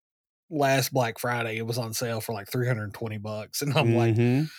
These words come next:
Speaker 1: I told my wife, I was like, "Hey, uh, can I get this?"
Speaker 2: <laughs>
Speaker 1: "Go ahead."
Speaker 2: Yeah.
Speaker 1: So.
Speaker 2: Well, I'll tell you one thing, one thing I have done this year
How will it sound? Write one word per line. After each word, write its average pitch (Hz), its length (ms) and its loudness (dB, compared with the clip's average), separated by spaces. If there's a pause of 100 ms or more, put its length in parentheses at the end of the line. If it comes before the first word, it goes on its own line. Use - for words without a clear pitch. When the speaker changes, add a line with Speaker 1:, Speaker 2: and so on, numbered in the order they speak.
(240)
Speaker 1:
I 135 120 4
told 127 200 0
my 117 80 -4
wife, 107 200 -6
I 120 40 -4
was 120 80 -6
like, 127 120 -8
"Hey, 190 540 2
uh, 139 480 4 (1500)
can 165 120 4
I 233 60 4
get 262 180 -4
this?" 294 480 2 (480)
Speaker 2:
<laughs> 107 380 -4
Speaker 1:
"Go 123 160 2
ahead." 110 300 0 (140)
Speaker 2:
Yeah. 87 240 -10
Speaker 1:
So. 95 360 -10 (880)
Speaker 2:
Well, 117 80 2
I'll 160 60 0
tell 170 140 -2
you 160 140 2
one 127 220 2
thing, 123 220 2
one 131 180 0
thing 135 180 2
I 104 100 2
have 113 200 2
done 104 200 2
this 95 180 -2
year 107 440 0